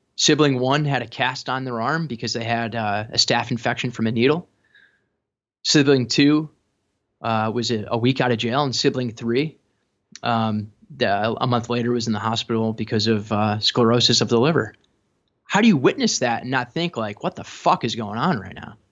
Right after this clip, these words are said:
You know? And, and to sit back and be like, "Life is so fucked up. Like, look at what God's done to my family," like, and get angry.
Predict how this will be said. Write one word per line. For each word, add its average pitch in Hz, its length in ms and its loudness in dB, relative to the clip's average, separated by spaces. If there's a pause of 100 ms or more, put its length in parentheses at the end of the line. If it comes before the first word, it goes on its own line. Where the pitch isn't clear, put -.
You 110 80 -2
know? 117 220 -2 (840)
And, 135 460 0 (540)
and 135 240 0
to 131 100 -4
sit 135 220 -2
back 151 280 -4
and 123 100 -6
be 123 100 -6
like, 113 260 -8
"Life 170 240 -4
is 117 80 -4
so 147 180 -2
fucked 123 380 -4
up. 143 240 2
Like, 110 200 -6
look 151 160 -2
at 143 80 -4
what 131 200 -6
God's 123 280 0
done 131 260 0
to - 100 -4
my 104 140 -2
family," 135 720 2
like, 107 380 -6
and 127 140 0
get 123 140 2
angry. 143 460 2